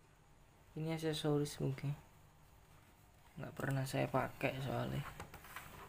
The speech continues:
Terus ini ada on off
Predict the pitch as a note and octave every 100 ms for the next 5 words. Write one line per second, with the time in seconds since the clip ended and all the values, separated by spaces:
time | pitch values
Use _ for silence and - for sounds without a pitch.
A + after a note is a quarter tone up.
0 | - - D3 E3+ - D3+ D#3+ E3 D#3+ C#3
1 | - D3+ E3+ G#3+ A3 - - - - -
2 | - - - - - - - - D#3+ D#3+
3 | - E3 -